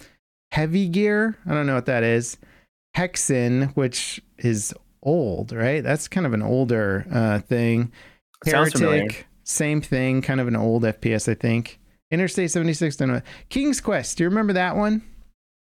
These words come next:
Speaker 1: I
Speaker 2: Nope.
Speaker 1: think it's like an old, uh, animated, um, kinda click adventure type. Or maybe it's an arcade game.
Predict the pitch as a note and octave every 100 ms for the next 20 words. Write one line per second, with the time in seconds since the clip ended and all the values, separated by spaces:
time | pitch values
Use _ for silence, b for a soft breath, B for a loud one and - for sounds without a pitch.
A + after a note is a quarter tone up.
0 | _ _ _ _ _ C#3+ - - F4 -
1 | G3 F#3+ F#3 E3 C3+ D3+ E3 E3 C3+ C3
2 | A#2 A2 B2+ C3+ C#3 C3+ C3 B2+ A#2+ A#2
3 | A2+ - - b _ _ _ _ - B2
4 | A2+ G#2+ G2+ G2+ A2 A#2+ - C3 A2 G2+
5 | G#2 - - - - C#3+ - B2+ A2 A2+
6 | A#2 A2+ - A2 - - - _ - D#3+
7 | F#3+ A#3 C4+ - F3+ D3+ - D3 A#2+ G2+